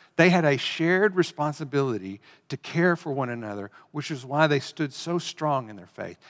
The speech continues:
And what's true for them is equally true for us. So let me pray, and then we'll close in song. Lord, thank you for just the practical truth of your word.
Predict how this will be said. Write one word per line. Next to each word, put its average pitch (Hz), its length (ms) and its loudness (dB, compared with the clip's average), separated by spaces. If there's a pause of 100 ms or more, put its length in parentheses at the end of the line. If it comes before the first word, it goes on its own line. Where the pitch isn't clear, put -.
(120)
And 135 100 -8
what's 123 180 -6
true 180 220 -4
for 190 160 -6
them 190 320 -8 (640)
is 110 180 -10
equally 120 300 -6
true 113 200 -12
for 87 200 -18
us. - 360 -20 (880)
So 143 120 -2
let 175 100 6
me 139 100 2
pray, 120 320 2
and 113 100 -4
then 117 120 -10
we'll 113 120 -6
close 104 400 -10
in 98 80 -20
song. 82 300 -20 (120)
Lord, 131 300 0
thank 156 260 -2
you 127 120 -6
for 127 440 0 (320)
just 202 220 -4
the 151 80 0
practical 165 640 6
truth 135 380 -2
of 117 120 -10
your 117 120 -2
word. 98 360 -2